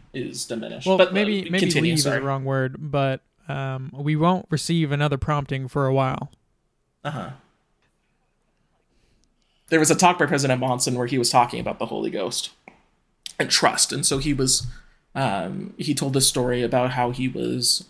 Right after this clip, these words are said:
Speaker 1: and, and this was a long time ago. This was, like, during a youth conference when I was a kid.
Speaker 2: Oh, nice.
Speaker 1: Um,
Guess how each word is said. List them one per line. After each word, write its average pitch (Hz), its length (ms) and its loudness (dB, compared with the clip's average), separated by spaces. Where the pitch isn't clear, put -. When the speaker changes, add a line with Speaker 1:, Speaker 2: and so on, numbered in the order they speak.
Speaker 1:
and, 127 200 -4
and 147 140 -2
this 139 100 2
was 135 100 0
a 127 60 0
long 127 240 -6
time 123 220 -8
ago. 123 160 -4
This 127 160 -2
was, 123 120 -4
like, 120 120 -6
during 120 200 -8
a - 40 -10
youth 120 240 -8
conference - 380 -10
when - 100 -8
I - 40 -10
was 98 140 -12
a - 40 -20
kid. 131 340 -8
Speaker 2:
Oh, 151 160 -6
nice. 127 420 -4
Speaker 1:
Um, 143 120 -12